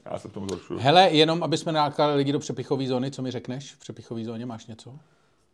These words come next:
Speaker 1: Hele, <clears throat> dělám takový rereading, tu knížku, kterou jsem četl jako dítě,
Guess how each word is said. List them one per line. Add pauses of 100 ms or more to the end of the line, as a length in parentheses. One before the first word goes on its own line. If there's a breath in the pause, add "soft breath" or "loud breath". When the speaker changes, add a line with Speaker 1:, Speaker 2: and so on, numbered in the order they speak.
(160)
Speaker 1:
Hele, (200)
<clears throat>
dělám
takový
rereading,
tu
knížku,
kterou
jsem
četl
jako
dítě,